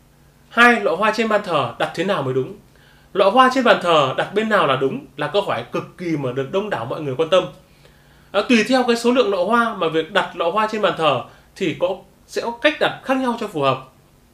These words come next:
Theo các chuyên gia về thờ cúng tâm linh ngày xưa thì ông bà ta thường truyền dạy rằng lọ hoa thì ở bên phải của bàn thờ, tuân theo cái nguyên tắc không thể lẫn lộn, lộn xộn được.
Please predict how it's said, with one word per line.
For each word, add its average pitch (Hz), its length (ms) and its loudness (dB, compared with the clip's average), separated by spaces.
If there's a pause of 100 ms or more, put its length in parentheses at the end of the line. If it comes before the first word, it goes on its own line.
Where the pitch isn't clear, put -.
(100)
Theo 254 140 4
các 277 180 2
chuyên 247 160 2
gia 240 160 4
về 190 120 2
thờ 143 200 -4
cúng 143 140 -2
tâm 220 180 -2
linh 226 220 2
ngày 160 120 -2
xưa 208 420 0 (220)
thì 175 100 -6
ông 220 200 0
bà 165 120 6
ta 196 220 -2
thường 160 400 0 (240)
truyền 147 220 -2
dạy 151 180 -4 (180)
rằng 139 260 -6 (500)
lọ 185 180 0
hoa 226 400 -2
thì 151 120 -4
ở 117 220 -6
bên 190 260 -6
phải 110 280 -6
của 123 80 -10
bàn 123 160 -4
thờ, 120 260 -4 (220)
tuân 196 140 0
theo 202 100 0
cái 190 140 -2
nguyên 196 180 -2
tắc 233 220 0 (340)
không 240 260 -2
thể 120 160 -2
lẫn 208 320 -2
lộn, 254 200 2 (240)
lộn 175 120 -10
xộn 185 200 -8
được. 139 220 -4